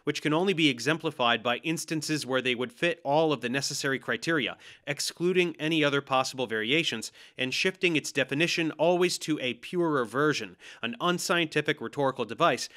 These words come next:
that tries hard not to dialogue with any counterexamples. This is also related to the moving the goalpost fallacy, very common in internet discourse, where, as the name suggests,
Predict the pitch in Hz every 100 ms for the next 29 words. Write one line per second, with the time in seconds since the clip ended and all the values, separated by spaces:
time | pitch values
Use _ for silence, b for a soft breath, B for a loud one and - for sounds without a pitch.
0 | B 131 - 185 190 180 139 147 143 123
1 | 147 143 117 131 139 120 110 110 117 113
2 | 117 117 107 98 98 90 113 107 98 -
3 | - - _ _ B B - 160 185 151
4 | 170 160 165 147 143 156 151 151 131 127
5 | 123 123 156 185 165 151 127 113 160 156
6 | 131 107 - - 123 104 95 - 95 B
7 | B 127 151 165 156 151 156 143 117 120
8 | 143 131 120 110 147 170 - 113 101 -
9 | B B 147 147 147 160 - 143 160 151
10 | 135 110 165 113 - -